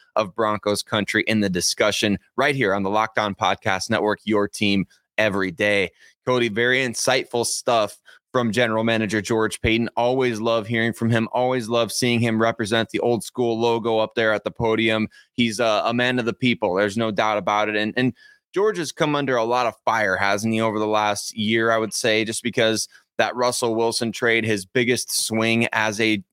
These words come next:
N F L general manager, hasn't really worked out up to this point, and now he's kind of having to face the music for that. But I think that really, I mean, this was a great job from him at kind of outlining that whole situation,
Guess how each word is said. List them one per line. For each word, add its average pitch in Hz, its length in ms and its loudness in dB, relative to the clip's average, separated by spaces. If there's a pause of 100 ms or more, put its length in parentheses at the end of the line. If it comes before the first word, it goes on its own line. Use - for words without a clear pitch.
N 117 100 2
F 113 160 0
L 113 160 4
general 110 380 0
manager, 104 640 0 (360)
hasn't 135 280 -2
really 151 200 0
worked 127 360 -2
out 117 200 0
up 117 140 -2
to 113 120 -4
this 107 180 0
point, 117 280 0
and 107 100 -2
now 110 220 2
he's 113 200 -2
kind 113 160 -2
of 104 80 -2
having 107 260 0
to 98 100 -2
face 107 340 0
the 107 80 -2
music 107 420 0
for 104 120 -2
that. 98 300 0 (220)
But 120 80 2
I 117 100 2
think 127 300 -2
that 107 280 0
really, 117 380 0
I 113 120 -4
mean, 107 180 2
this 113 160 -2
was 117 120 0
a 110 60 0
great 110 380 0
job 104 340 -2
from 101 140 -4
him 107 240 0
at 95 160 -2
kind 101 160 0
of - 120 -6
outlining 104 540 -2
that 82 160 0
whole 117 220 -2
situation, 107 800 0